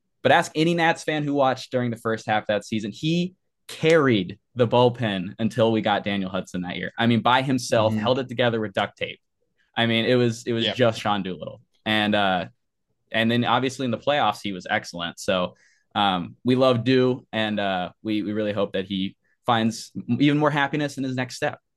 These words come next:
Speaker 2: Yeah. Literally, I, I get so tired of the bringing guys back. Um, I, I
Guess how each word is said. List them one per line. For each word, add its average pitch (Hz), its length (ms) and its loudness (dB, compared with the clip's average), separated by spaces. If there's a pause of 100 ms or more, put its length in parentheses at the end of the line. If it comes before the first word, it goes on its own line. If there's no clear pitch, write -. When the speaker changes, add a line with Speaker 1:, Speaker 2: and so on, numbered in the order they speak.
(460)
Speaker 2:
Yeah. 113 200 -4 (600)
Literally, 123 800 2 (1120)
I, 131 240 0
I 135 160 0
get 135 220 0
so 131 200 4
tired 113 400 0
of 107 300 -2 (1600)
the 135 160 2
bringing 120 440 4
guys 110 360 2
back. 104 520 -2 (460)
Um, 92 520 -6 (120)
I, 127 240 0
I 113 340 -2